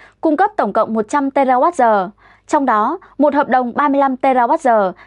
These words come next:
ký trực tiếp với tập đoàn năng lượng quốc doanh Gazprom của Nga và sẽ hết hạn vào cuối năm nay. Theo đại diện V N G, hợp đồng này có thể sẽ dẫn tới khoản lỗ khoảng một tỷ euro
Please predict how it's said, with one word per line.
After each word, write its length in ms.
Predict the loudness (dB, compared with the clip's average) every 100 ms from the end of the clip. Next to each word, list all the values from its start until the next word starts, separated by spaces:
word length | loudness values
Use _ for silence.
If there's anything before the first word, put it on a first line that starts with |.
| -2
ký 140 | -2
trực 180 | 0 -2
tiếp 180 | -2 -2
với 140 | -2
tập 160 | -2 -2
đoàn 220 | -4 -2
năng 180 | -2 0
lượng 200 | -2 -2
quốc 140 | -4 -2
doanh 260 | -2 -4 -4
Gazprom 640 | -2 -2 -4 -2 0 0
của 140 | -2 -2
Nga 300 | -2 -4 -6 -16 -20 -8
và 160 | -2 0
sẽ 160 | 0
hết 160 | 0 -2
hạn 220 | -2 -4
vào 160 | -6 -6
cuối 200 | -4 -4
năm 160 | -2
nay. 220 | -4 -4 -6 _ _ _ _ _ _ -2
Theo 120 | 0
đại 180 | 2 0
diện 240 | 0 -4
V 80 | -2
N 260 | -2 0 -2
G, 40 | -2 -2 -2 -8 -8
hợp 180 | -2 0
đồng 200 | 0 0
này 300 | -2 -2 -4 -8
có 120 | -4 0
thể 180 | 2
sẽ 160 | 0 0
dẫn 180 | -2 -2
tới 180 | 0 -2
khoản 300 | -2 -2 -2
lỗ 160 | -2
khoảng 260 | -2 -4 -4
một 140 | -4
tỷ 140 | 0 0
euro 420 | 0 0 -2